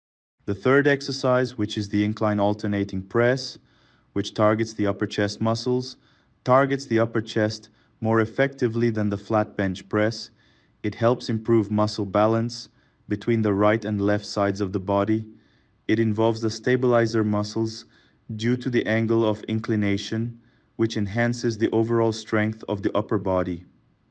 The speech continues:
Do three sets of twelve to fifteen reps. The rest period is sixty seconds. Fourth exercise, hammer grip, dumbbell bench press plus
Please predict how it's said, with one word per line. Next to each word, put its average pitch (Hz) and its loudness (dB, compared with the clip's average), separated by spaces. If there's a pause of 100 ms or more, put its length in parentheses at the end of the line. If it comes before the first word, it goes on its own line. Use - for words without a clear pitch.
(420)
Do 110 2
three 117 -2
sets 117 -4
of 98 -4
twelve 110 0
to 113 -4
fifteen 110 -4
reps. 98 -4 (580)
The 101 -2
rest 107 0
period 117 2 (160)
is 107 -2
sixty - -4
seconds. 101 -6 (1160)
Fourth 165 4
exercise, 101 -2 (600)
hammer 123 2
grip, 120 2 (460)
dumbbell 127 4
bench 113 -2
press 117 -2 (360)
plus 117 2